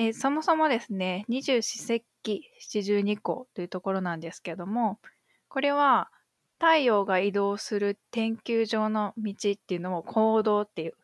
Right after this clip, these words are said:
黄色の道って書いて黄道って読むんですけど、それを二十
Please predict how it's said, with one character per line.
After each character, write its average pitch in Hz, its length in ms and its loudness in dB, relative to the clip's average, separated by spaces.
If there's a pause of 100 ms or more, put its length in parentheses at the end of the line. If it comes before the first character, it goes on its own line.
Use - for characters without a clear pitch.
黄 208 200 -4
色 202 180 0
の 196 120 -2
道 196 200 -4
っ 190 40 -2
て - 160 -10
書 160 80 -10
い 156 120 -10
て - 80 -12
黄 190 320 -2
道 180 160 -2
っ 180 40 -6
て - 180 -10
読 165 120 -6
む 160 120 -10
ん 170 40 -14
で - 160 -20
す - 140 -20
け 214 120 -8
ど、 240 220 -4 (400)
そ - 140 -8
れ 262 160 2
を 285 320 4 (360)
二 285 140 -2
十 233 220 2